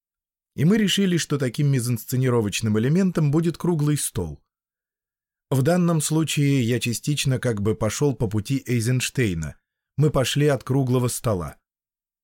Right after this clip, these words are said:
Это был один из важнейших элементов декорации. Затем огромное значение имеет офицер, живущий наверху. Очевидно, лестница, ведущая в комнату офицера, должна быть тут же —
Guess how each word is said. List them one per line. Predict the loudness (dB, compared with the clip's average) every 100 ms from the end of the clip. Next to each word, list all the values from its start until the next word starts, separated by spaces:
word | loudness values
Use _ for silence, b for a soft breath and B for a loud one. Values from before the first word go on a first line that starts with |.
| _ _ _ _ _ _ _
Это | -2 2
был | 4 4
один | 4 2 0 0
из | -4 -2
важнейших | 0 0 0 0 2 2 2 0 -2
элементов | -2 -2 0 -2 -2 -4
декорации. | -4 -2 -2 -2 -4 -8 -10 -16 _ _ _ _ _ _ _ _ _ _
Затем | -2 0 2 2 4 2
огромное | 0 0 2 4 4 4 2
значение | 2 0 2 2 4 4 2 0
имеет | 0 2 2 0
офицер, | -2 -4 -2 2 2 2
живущий | -2 -4 -4 -4 -4
наверху. | -4 -4 -8 -8 -10 -10 -14 _ _ _ _ _ -8
Очевидно, | -4 -2 0 0 0 2
лестница, | 2 2 2 0 0 0 0
ведущая | 0 0 -2 -2 -2
в | -2
комнату | 0 0 0 0
офицера, | -2 -2 -4 -2 2 2
должна | 2 0 -2 -2
быть | -2 -2
тут | -2 -2
же — | -2 -8